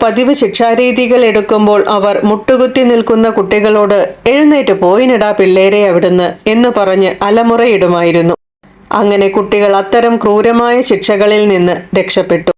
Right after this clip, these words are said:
അതുവരെ നിശബ്ദമായിരുന്ന ആ വീട്ടിൽ നിന്നും ഉയരുന്ന സ്ത്രീ ശബ്ദം കേട്ട് അവരൊരു വെടക്ക് സ്ത്രീയാണെന്ന് മറ്റുള്ളവർ വിലയിരുത്തി.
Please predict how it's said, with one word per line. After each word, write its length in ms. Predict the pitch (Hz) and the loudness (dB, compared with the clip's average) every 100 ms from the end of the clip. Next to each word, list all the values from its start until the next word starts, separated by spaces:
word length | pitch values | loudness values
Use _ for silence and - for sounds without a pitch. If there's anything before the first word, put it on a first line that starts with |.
| _ _ _ _ _ _ _ _ 233 | _ _ _ _ _ _ _ _ -2
അതുവരെ 480 | 233 294 285 285 | 0 0 2 0
നിശബ്ദമായിരുന്ന 1000 | 277 226 - 247 220 262 262 254 262 247 247 | 0 0 0 -2 0 0 0 0 0 0 0
ആ 320 | - 226 262 | 0 -2 0
വീട്ടിൽ 420 | 247 220 226 233 | 0 -2 0 0
നിന്നും 340 | 233 226 233 | 0 2 2
ഉയരുന്ന 420 | 214 208 208 214 214 | 2 2 2 0 -2
സ്ത്രീ 340 | - 226 247 | -2 -2 0
ശബ്ദം 460 | 254 220 190 214 214 | 0 0 0 0 0
കേട്ട് 420 | 202 196 196 190 208 | -2 0 -2 -2 -2
അവരൊരു 380 | 208 214 202 | 0 0 2
വെടക്ക് 440 | 196 202 208 233 277 | 2 2 0 0 -2
സ്ത്രീയാണെന്ന് 1000 | - 202 220 240 208 190 196 202 - 196 | -2 -2 0 0 0 0 0 -2 -2 -2
മറ്റുള്ളവർ 600 | 208 240 214 190 185 - | 0 0 0 0 -2 0
വിലയിരുത്തി. 720 | 185 180 175 175 170 175 160 | 0 2 2 0 0 -2 -4